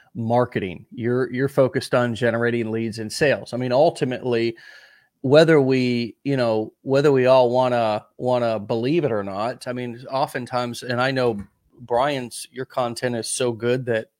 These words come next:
that a lot of times if somebody's watching it, they feel like you're talking right directly to them. But the truth is, is if that you're a fellow creator,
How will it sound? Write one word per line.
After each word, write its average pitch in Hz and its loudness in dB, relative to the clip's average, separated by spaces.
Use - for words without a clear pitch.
that 120 -4
a 117 0
lot 127 4
of 170 -6
times 120 -2
if 127 -6
somebody's 127 -2
watching 127 0
it, 160 -4
they 135 -2
feel 131 -2
like 131 -4
you're 135 -6
talking 135 0
right 131 0
directly 127 -4
to 127 -6
them. 131 0
But 147 -2
the 139 -6
truth 226 -2
is, 175 4
is 160 0
if 160 0
that 151 0
you're 220 0
a - -2
fellow 180 2
creator, 131 -2